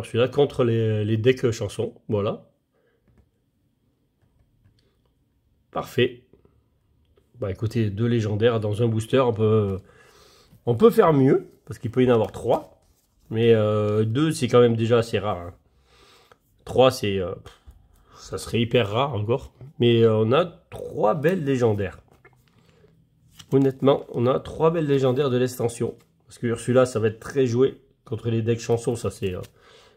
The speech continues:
ça va être hyper joué. Et Cendrillon, je pense aussi, sur, pour les decks chans-,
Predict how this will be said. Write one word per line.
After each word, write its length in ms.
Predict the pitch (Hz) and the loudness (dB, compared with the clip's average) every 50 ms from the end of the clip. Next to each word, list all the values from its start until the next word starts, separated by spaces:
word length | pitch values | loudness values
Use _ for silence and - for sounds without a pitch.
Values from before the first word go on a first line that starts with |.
| _ _ | _ _
ça 180 | - - 104 | -10 -6 -4
va 100 | 104 107 | -2 -2
être 260 | 104 107 - - - _ _ _ - | -2 -4 -6 -14 -20 _ _ _ -4
hyper 320 | 190 170 165 175 - 117 | -4 -4 -2 -2 -4 -2
joué. 300 | 104 110 117 131 - - - _ _ _ _ _ _ _ _ _ _ - _ _ _ _ _ _ _ _ _ _ _ _ _ _ _ _ _ _ _ _ _ _ _ _ - _ _ _ _ _ _ _ _ _ | 0 0 0 0 -2 -4 -12 _ _ _ _ _ _ _ _ _ _ -20 _ _ _ _ _ _ _ _ _ _ _ _ _ _ _ _ _ _ _ _ _ _ _ _ -20 _ _ _ _ _ _ _ _ _
Et 80 | 117 107 | -4 -4
Cendrillon, 520 | - - 131 127 113 113 117 120 131 160 | -2 0 0 0 2 2 2 2 2 2
je 80 | 151 123 | 0 -4
pense 260 | - - 120 123 - | -4 -4 -6 -6 -6
aussi, 200 | 113 98 - 160 | -8 -8 -8 -10
sur, 220 | 147 - - 107 107 | -6 -4 -4 -4 -2
pour 120 | - 113 | -2 -2
les 80 | 110 107 | -2 0
decks 180 | 107 113 107 | 0 -2 -2
chans-, 180 | - - 110 | -2 -4 -4